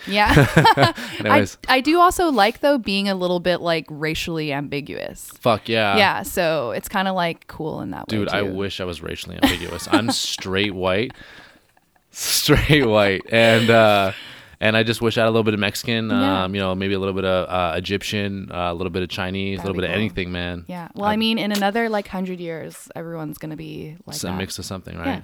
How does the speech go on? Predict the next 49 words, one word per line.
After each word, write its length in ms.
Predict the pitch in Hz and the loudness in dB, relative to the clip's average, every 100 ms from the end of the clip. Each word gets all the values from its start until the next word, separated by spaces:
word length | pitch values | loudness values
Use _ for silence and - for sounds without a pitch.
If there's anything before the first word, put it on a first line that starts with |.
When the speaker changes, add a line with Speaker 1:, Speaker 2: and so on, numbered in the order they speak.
| - | -12
Speaker 1:
We're 100 | 90 | -8
all 140 | 87 | -6
Speaker 2:
Yeah. 40 | 175 | -8
Speaker 1:
just 160 | 180 | -12
gonna 120 | - 175 | -12 -12
be 100 | 180 | -12
gray, 420 | 180 196 151 147 _ _ _ | -12 -12 -12 -18 _ _ _
and 140 | - | -16
it's 80 | - | -14
gonna 180 | - 160 | -12 -12
be 80 | 170 | -10
great. 320 | 180 196 - | -10 -10 -10
Speaker 2:
<laughs> 80 | - | -16
Gray. 280 | - 87 - - - - 294 | -16 -16 -18 -14 -6 0 2
Speaker 1:
<laughs> 460 | 320 302 - - - | 2 2 -2 -4 -2
Speaker 2:
Gray. 220 | 95 90 - - - | 0 0 -4 -10 0
Yeah. 220 | 311 117 277 285 285 269 - _ | 4 4 2 0 -2 -6 -10 _
Well, 400 | 104 139 180 190 - | 2 4 4 0 0
uh, 320 | 113 123 123 | 2 2 2
yeah, 220 | 113 156 | 2 0
<laughs> 160 | 113 - | 0 0
something 280 | - 151 131 | -2 0 0
like 180 | 107 92 | -2 -2
that. 140 | 98 | -2
That's, 200 | 110 104 | -2 -4
that's, 320 | 98 107 - - | -2 -2 -4 -6
that's 200 | 92 101 | -6 -4
actually 220 | 98 101 | -6 -4
hilarious. 320 | 90 98 92 | -2 -2 0
So 180 | - 113 - - - | 0 -2 -4 -20 -18
you're 720 | 101 113 156 170 170 170 165 - _ | -4 0 2 4 2 0 -2 -10 _
thirty, 380 | - - 110 110 | -8 -2 -2 -2
thirty-four, 720 | - - 107 107 95 92 87 | -6 -2 -2 -2 0 0 0
had 280 | 85 104 104 | 0 -2 -2
a 40 | |
past 340 | - 107 104 - | -2 0 -2 -2
life. 440 | 85 85 110 - | -2 -2 -4 0
Speaker 1:
Mm-hmm. 140 | 247 247 262 | 4 6 6
Speaker 2:
You 40 | 202 | 6
know 120 | 240 | 4
who 60 | |
was 120 | 269 - | 2 2
also 420 | - 117 120 147 | 2 2 2 0
thirty-four 540 | 143 151 156 - 156 156 | 0 2 0 0 -2 0
and 60 | |
had 120 | 160 160 | -2 -2
a 40 | |
past 300 | - 160 156 | -2 -2 -2
life? 400 | 160 165 185 - | -4 -4 -4 -10